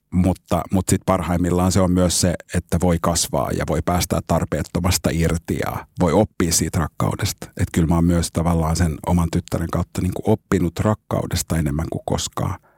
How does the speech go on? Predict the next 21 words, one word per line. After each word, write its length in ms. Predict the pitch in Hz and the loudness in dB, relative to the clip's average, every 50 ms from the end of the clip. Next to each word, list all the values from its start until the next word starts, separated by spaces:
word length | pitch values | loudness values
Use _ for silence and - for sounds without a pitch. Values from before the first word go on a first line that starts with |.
| _ _ _ _ _ _ _ _ _ _ - | _ _ _ _ _ _ _ _ _ _ -2
Ja 80 | - 90 | 0 2
saanut 380 | - 95 92 90 85 87 87 87 | 4 4 4 2 2 2 2 2
niinku 220 | 82 82 - 90 90 - | 0 0 0 -2 0 2
tosi 380 | 107 104 95 - 104 90 71 - _ _ - - - - - - - - - - - _ _ - - | 2 2 4 4 2 2 0 -2 _ _ -20 -20 -20 -20 -20 -20 -20 -20 -20 -20 -20 _ _ -4 0
vahvan 420 | 92 101 95 82 87 92 90 90 87 | 0 2 2 0 0 0 0 0 2
opin 340 | - 92 - - 87 82 82 | 0 0 0 2 2 2 2
siitä, 540 | - - - 85 80 82 78 - - 82 78 | 2 2 2 2 0 0 -2 -2 -2 -2 -2
että 320 | 98 - _ _ - 95 | -4 -4 _ _ -4 -2
se, 160 | 87 - - - - - - _ _ _ _ _ _ - | 0 0 -2 -4 -6 -12 -20 _ _ _ _ _ _ -6
että 200 | - 85 - - | -4 -4 -2 0
se 60 | - | 0
rakkaus 460 | 80 82 78 - - - 87 92 - - | 0 0 -2 -2 -2 0 0 0 0 2
kestää 440 | - 104 90 - - - 73 69 73 | 2 2 2 2 0 -2 -4 -4 -2
tosi 220 | - 78 78 - 80 - | -2 -2 0 0 0 0
paljon. 480 | - 71 67 60 62 - 101 101 104 - - - _ _ _ _ _ _ _ _ _ _ - | 0 -2 -2 -2 -2 -2 -2 -2 -2 -4 -6 -20 _ _ _ _ _ _ _ _ _ _ -4
Ja 220 | - - 80 76 | -2 -2 -2 -2
että, 300 | 82 - _ _ - - - _ - | -4 -6 _ _ -8 -8 -8 _ -8
että 160 | - 87 - - | -8 -6 -6 -4
kukaan 420 | - 98 - - 90 82 80 82 - | -4 -4 -2 0 0 0 0 0 0
ei 180 | - 90 85 82 | 0 2 2 2
lähde, 480 | 85 82 82 - 87 80 78 - - | 2 2 0 0 -2 -2 -4 -6 -8